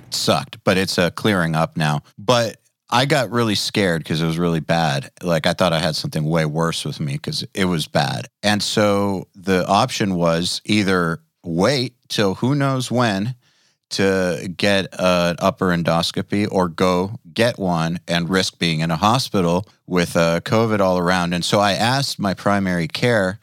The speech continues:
doctor, "What do you think I should do?" And he was like, "Look, man, there's no good answer here. If you're suffering,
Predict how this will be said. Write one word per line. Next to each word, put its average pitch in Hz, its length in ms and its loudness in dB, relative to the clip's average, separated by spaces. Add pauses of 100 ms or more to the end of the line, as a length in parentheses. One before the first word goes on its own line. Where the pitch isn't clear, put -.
(120)
doctor, 87 640 0
"What 101 220 0
do 120 40 0
you 123 80 0
think 120 220 -2
I 101 80 2
should 87 240 -4
do?" 113 240 0 (100)
And 95 160 -2
he 104 120 0
was 104 180 0
like, 95 200 0
"Look, 120 220 -2
man, 92 220 0
there's 92 200 -2
no 101 200 2
good 95 180 0
answer 101 380 0
here. 76 300 -4 (140)
If 90 160 -2
you're 98 140 0
suffering, 104 760 -2